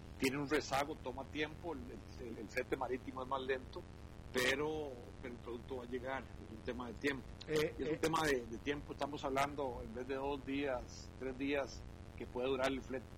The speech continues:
Speaker 1: terrestre, eh, eh, tomará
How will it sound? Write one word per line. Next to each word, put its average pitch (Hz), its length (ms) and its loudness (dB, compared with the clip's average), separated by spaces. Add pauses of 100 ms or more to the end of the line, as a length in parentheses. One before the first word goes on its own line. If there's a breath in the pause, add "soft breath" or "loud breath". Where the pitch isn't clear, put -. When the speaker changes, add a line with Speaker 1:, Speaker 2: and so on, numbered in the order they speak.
(260)
Speaker 1:
terrestre, 135 800 0 (520)
eh, 113 480 2 (500)
eh, 131 140 6
tomará 113 640 4